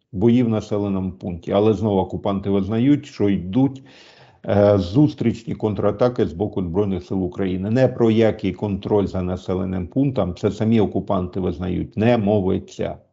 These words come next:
Тобто ми міцно тримаємо позиції. По Вугледару, в принципі, ну, ситуація тут більш-менш зрозуміла.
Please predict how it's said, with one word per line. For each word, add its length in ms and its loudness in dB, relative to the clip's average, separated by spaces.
Тобто 260 -2
ми 160 2
міцно 380 -2
тримаємо 540 0
позиції. 640 -6
По 220 10
Вугледару, 1040 6
в 140 -12
принципі, 540 -6
ну, 260 -2
ситуація 840 0
тут 260 -6
більш-менш 800 -6
зрозуміла. 880 0